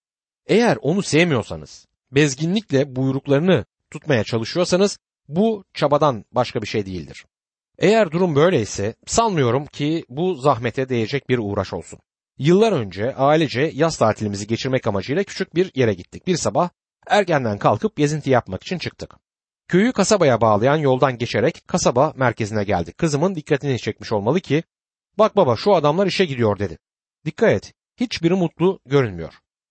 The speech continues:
Bu hepsinin yüzünden okunuyordu. Kaygılı ve sinirli halleri var diye gözlemde bulundu. İnsanların yüzde doksan dokuzu yaptıkları işten nefret ediyor. Ben size şöyle diyorum, sevdiğim işi yapmak harika.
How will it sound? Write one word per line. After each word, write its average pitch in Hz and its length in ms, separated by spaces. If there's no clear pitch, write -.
Bu 226 260
hepsinin 185 380
yüzünden 143 440
okunuyordu. 107 480
Kaygılı 127 580
ve 160 100
sinirli 139 540
halleri 101 380
var 92 220
diye 156 260
gözlemde 107 480
bulundu. 87 320
İnsanların 220 500
yüzde 202 400
doksan 170 440
dokuzu 147 500
yaptıkları 131 540
işten 131 340
nefret 110 320
ediyor. 76 260
Ben 180 160
size 208 160
şöyle 143 280
diyorum, 95 240
sevdiğim 165 520
işi 139 180
yapmak 123 400
harika. 90 420